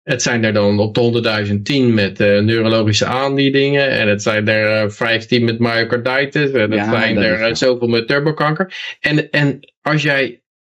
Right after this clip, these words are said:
Speaker 1: neurologische problemen krijgt, dan betrekt dat je hele omgeving in de, in de war.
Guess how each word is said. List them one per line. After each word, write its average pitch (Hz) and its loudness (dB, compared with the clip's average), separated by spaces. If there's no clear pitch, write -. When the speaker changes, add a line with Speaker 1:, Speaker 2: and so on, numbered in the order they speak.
Speaker 1:
neurologische 135 2
problemen 131 2
krijgt, 85 -6
dan 139 0
betrekt 196 -2
dat 170 2
je 156 0
hele 180 2
omgeving 156 0
in 117 0
de, 110 2
in 123 2
de 120 4
war. 110 0